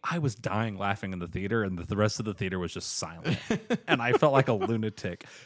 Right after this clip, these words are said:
Speaker 1: I kinda felt the same way in this one. I laughed, and then no one else in the theater laughed. I heard you guys kinda chuckle a little bit under your breath, but, and then k-, kids died, and it's like, "Well, now crap, I
Speaker 2: <laughs> Yeah.
Speaker 1: laughed at kids dying."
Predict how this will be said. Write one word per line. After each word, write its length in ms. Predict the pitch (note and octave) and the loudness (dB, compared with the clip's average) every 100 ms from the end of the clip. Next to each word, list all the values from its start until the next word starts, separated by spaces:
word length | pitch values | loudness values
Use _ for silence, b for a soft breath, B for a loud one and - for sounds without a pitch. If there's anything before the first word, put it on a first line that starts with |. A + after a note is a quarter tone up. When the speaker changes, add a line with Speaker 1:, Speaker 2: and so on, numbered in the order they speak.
| B | B
Speaker 1:
I 80 | C#3 | 0
kinda 220 | D#3 F3+ | 4 4
felt 120 | F3+ E3 | 4 0
the 60 | |
same 180 | D#3 D#3+ | 2 4
way 100 | C#3 | 4
in 60 | C3 | 4
this 160 | B2+ | 2
one. 120 | A#2+ A#2 | 0 2
I 140 | B2+ | 4
laughed, 400 | B2+ B2+ B2 - | 4 4 4 2
and 80 | A2+ | 0
then 140 | G#2 | 0
no 120 | G#2 | -2
one 140 | G#2 G2+ | 0 0
else 180 | G2 - | 0 0
in 60 | F#2+ | -4
the 80 | |
theater 220 | F2+ G2 F#2 | -2 -2 0
laughed. 260 | F#2+ F#2 | 0 2
I 60 | G#2+ | 4
heard 200 | B2 A2+ | 4 4
you 80 | G2+ | 2
guys 180 | G#2 - | 0 -2
kinda 200 | G#2 F2+ | -4 -2
chuckle 480 | - F#2 G2+ F#2 | -2 0 0 0
a 40 | F#2+ | 0
little 160 | F#2+ | -2
bit 140 | F#2+ F#2 | -4 -6
under 200 | F2+ F#2 | -6 -6
your 120 | F#2 | -6
breath, 320 | F2+ F#2 F#2 | -6 -8 -8
but, 240 | F#2+ F#2+ - _ _ _ _ _ | -6 -6 -8 _ _ _ _ _
and 140 | D#3 D#3+ | 8 8
then 120 | D3 | 6
k-, 180 | - - - | 0 -10 -2
kids 300 | - D#3+ A2 | 2 2 4
died, 260 | A2 F2+ F2+ | 2 2 -2
and 60 | |
it's 80 | G#2 | -2
like, 140 | A#2 A2 | 0 4
"Well, 220 | C3 G2+ | 2 2
now 140 | A#2 A2 | -4 -2
crap, 320 | B2+ C#3 G#2+ | 2 2 4
I 80 | A#2+ | 4
Speaker 2:
<laughs> 0 | |
Yeah. 80 | B2+ | 6
Speaker 1:
laughed 200 | C#3 A#2+ | 6 6
at 100 | - - | 0 0
kids 300 | C#3+ D#3 C#3+ | -2 0 -2
dying." 260 | A2 A#2 | 0 0